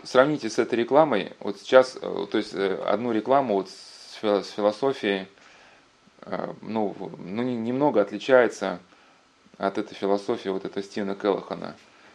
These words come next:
Реклама одного автомобиля. «Если что-то делать, так нужно делать со страстью. Покорить, так покорить. Разгонять, так разгоняться. Путешествовать, так путешествовать. Водить, так водить». Ну, то есть, да, как бы водить не ради какого-то смысла,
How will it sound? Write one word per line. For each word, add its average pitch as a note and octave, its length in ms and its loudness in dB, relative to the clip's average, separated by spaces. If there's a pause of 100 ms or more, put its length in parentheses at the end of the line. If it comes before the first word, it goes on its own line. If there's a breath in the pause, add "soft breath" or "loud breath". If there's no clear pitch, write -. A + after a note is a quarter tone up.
(120)
Реклама A#2 360 2
одного G#2+ 180 0
автомобиля. G#2 340 -2
«Если C#3 140 -2
что-то C3 240 -4
делать, E3 280 4
так - 160 0
нужно C3 200 -4
делать A#2+ 260 2
со A#2 100 -4
страстью. - 500 2
Покорить, - 360 -2
так - 160 -8
покорить. G2 360 -2
Разгонять, A2 460 -2
так G#2 160 -6
разгоняться. F#2+ 600 -6
Путешествовать, A2 600 -8
так - 80 -20
путешествовать. G2 520 -10
Водить, A2 280 -2
так - 180 -12
водить». G2 360 -10 (920 soft breath)
Ну, C3 100 -10
то B2+ 100 0
есть, F#2+ 120 -2
да, C3 140 4
как G2 180 -6
бы F#2 240 -4 (720 soft breath)
водить B2+ 360 2
не B2+ 80 0
ради F#3 200 6
какого-то B2+ 380 0
смысла, F#2 520 -8